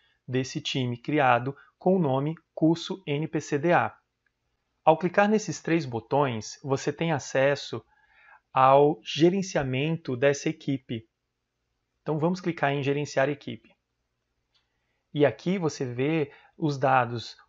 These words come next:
como dos membros que fazem parte dessa equipe. Você também pode adicionar outros membros. Você vê informações sobre as configurações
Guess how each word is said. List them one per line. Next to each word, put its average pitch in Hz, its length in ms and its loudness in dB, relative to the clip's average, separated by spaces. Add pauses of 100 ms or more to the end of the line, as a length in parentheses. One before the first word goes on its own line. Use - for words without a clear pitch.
como 123 320 -2
dos 117 240 -6
membros 170 420 -2
que - 140 -10
fazem 131 320 -2
parte 120 560 -2 (260)
dessa 127 300 -2
equipe. 127 500 -8
Você 143 260 -2
também 147 200 -4
pode 131 280 0
adicionar 123 600 0
outros 143 380 -2
membros. 131 580 -6 (260)
Você 147 300 0
vê 160 140 2
informações 143 600 -2
sobre 127 280 -2
as 127 160 -4
configurações 143 1200 -2